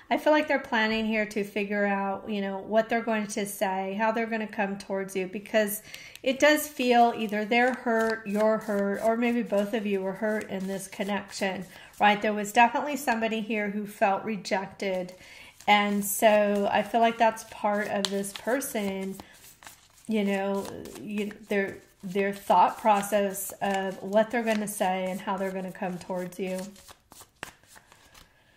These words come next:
Yeah, Five of Cups. There was some sort of disappointment from the past here.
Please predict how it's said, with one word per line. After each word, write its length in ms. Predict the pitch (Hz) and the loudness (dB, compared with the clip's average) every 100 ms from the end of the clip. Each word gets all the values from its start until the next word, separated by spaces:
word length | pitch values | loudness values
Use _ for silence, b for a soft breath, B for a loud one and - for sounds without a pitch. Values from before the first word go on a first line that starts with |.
| B B B B B B B B | B B B B B B B B
Yeah, 280 | 240 226 208 | 4 4 2
Five 320 | - 220 226 | 8 8 8
of 100 | 226 | 4
Cups. 440 | - 202 - - | 0 0 0 -4
There 140 | - 220 | 0 2
was 240 | 226 220 | 2 0
some 240 | - 220 233 | 2 2 2
sort 260 | - 302 | 0 2
of 220 | 285 190 | 0 -2
disappointment 1200 | - 202 - 214 - 196 190 196 196 190 - - - _ _ _ _ - - - _ _ _ - _ _ _ _ - - _ - - _ - - - - - - _ - - - - _ _ _ - _ _ - - _ - - _ | -2 -2 -2 -6 -6 -4 -4 -4 -4 -6 -8 -12 -14 _ _ _ _ -2 -2 -20 _ _ _ -20 _ _ _ _ -20 -20 _ -20 -20 _ -20 -20 -20 -20 -20 -20 _ -20 -18 -18 -20 _ _ _ -20 _ _ -20 -20 _ -20 -20 _
from 200 | - 214 | -4 -4
the 60 | 208 | -4
past 540 | 208 208 220 220 - | -4 -4 -2 -4 -8
here. 360 | 196 180 165 | -6 -6 -6